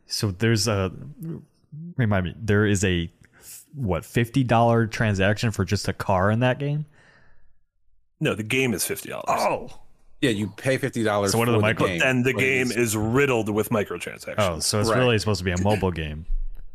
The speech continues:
Speaker 2: Yeah, but
Speaker 1: Is
Speaker 2: there's
Speaker 1: it a mobile
Speaker 2: fifty dollar
Speaker 1: game?
Speaker 2: barrier. So there is, uh, no, no, it's, I think it's literally only on Switch, which is weird. Um,
Speaker 1: Jeez.
Speaker 2: I mean, not that weird in Japan, 'cause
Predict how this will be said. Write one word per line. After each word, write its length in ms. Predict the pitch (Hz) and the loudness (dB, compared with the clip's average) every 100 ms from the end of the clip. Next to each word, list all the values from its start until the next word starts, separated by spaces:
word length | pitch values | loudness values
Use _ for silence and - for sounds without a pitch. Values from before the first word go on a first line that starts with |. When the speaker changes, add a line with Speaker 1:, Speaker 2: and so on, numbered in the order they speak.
| - - - - - - - | -16 -20 -20 -18 -18 -18 -8
Speaker 2:
Yeah, 320 | 135 - - - - | -4 -2 -4 -14 -4
but 140 | 107 | -2
Speaker 1:
Is 160 | 95 104 | 2 2
Speaker 2:
there's 20 | |
Speaker 1:
it 80 | 156 | 4
a 20 | |
mobile 100 | 170 175 | 2 2
Speaker 2:
fifty 80 | |
dollar 120 | 175 180 | 2 2
Speaker 1:
game? 60 | |
Speaker 2:
barrier. 240 | 185 196 226 - - _ _ - | 0 -2 -6 -12 -20 _ _ -2
So 160 | 185 | 2
there 140 | 156 151 | 2 2
is, 200 | 175 - | 0 0
uh, 240 | 127 135 135 | 2 4 4
no, 320 | 160 98 98 113 | 4 2 2 0
no, 180 | 127 | 0
it's, 220 | 107 110 - | 0 -4 -4
I 220 | 147 139 | -2 0
think 160 | 117 - | 0 -2
it's 100 | 294 - | -4 -4
literally 380 | - 165 156 117 | 0 4 4 4
only 200 | 113 110 | 2 0
on 80 | 95 | 0
Switch, 340 | - 90 - | -2 -2 -4
which 160 | 113 - | -8 -8
is 100 | 92 | -4
weird. 440 | 92 98 95 98 | 0 2 2 4
Um, 320 | 95 92 92 | 4 2 0
Speaker 1:
Jeez. 40 | 87 | 0
Speaker 2:
I 60 | |
mean, 180 | 139 123 | 0 2
not 160 | 123 127 | 0 0
that 140 | 113 | 0
weird 140 | 98 98 | 2 0
in 60 | |
Japan, 400 | 92 98 107 98 | -2 -2 -2 -2
'cause 320 | 95 95 - | -6 -8 -10